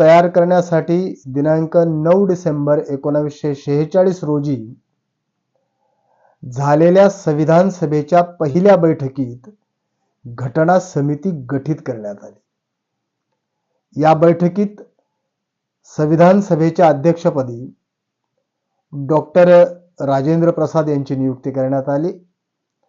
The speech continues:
आणि मसुदा समितीच्या अध्यक्षपदी डॉक्टर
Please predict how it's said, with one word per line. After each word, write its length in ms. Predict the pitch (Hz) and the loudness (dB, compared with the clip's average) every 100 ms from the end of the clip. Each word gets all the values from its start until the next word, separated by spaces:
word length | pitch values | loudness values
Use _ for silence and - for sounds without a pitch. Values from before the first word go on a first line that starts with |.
| _ _ _ _ 151 | _ _ _ _ -2
आणि 280 | 170 226 | 0 0
मसुदा 500 | 247 220 202 226 226 | -2 -4 -4 -2 0
समितीच्या 580 | 220 185 170 170 147 156 | 0 -2 -4 -4 -2 -2
अध्यक्षपदी 840 | 139 135 135 - 131 120 113 104 139 _ _ _ _ _ - | -2 -4 -6 -8 -10 -10 -14 -18 -20 _ _ _ _ _ -12
डॉक्टर 580 | 147 156 151 175 170 | -4 -2 2 2 4